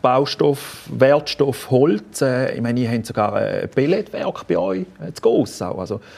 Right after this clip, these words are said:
ihr schaut wirklich, ähm, dass man, ja, den Wertstoff eigentlich möglichst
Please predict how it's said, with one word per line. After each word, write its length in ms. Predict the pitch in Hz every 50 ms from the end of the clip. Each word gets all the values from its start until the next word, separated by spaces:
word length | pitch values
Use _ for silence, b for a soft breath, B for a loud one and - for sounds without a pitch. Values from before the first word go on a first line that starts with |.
| B B B B -
ihr 140 | 131 127 117
schaut 340 | 120 123 120 - 113 -
wirklich, 480 | 113 123 156 - - - - - 160 - - - - -
ähm, 440 | - 131 117 131 131 131 127 127 123 -
dass 240 | 120 117 - -
man, 240 | 127 120 120 - - - 113 - - -
ja, 300 | 110 110 117 151 190 226 233 - - - - - -
den 540 | - - - - - - 120 123 123 120 117 - -
Wertstoff 640 | 117 120 131 147 180 180 - - 156 151 135 - -
eigentlich 280 | 127 123 120 - - -
möglichst 640 | 120 127 131 151 - - - - - - - -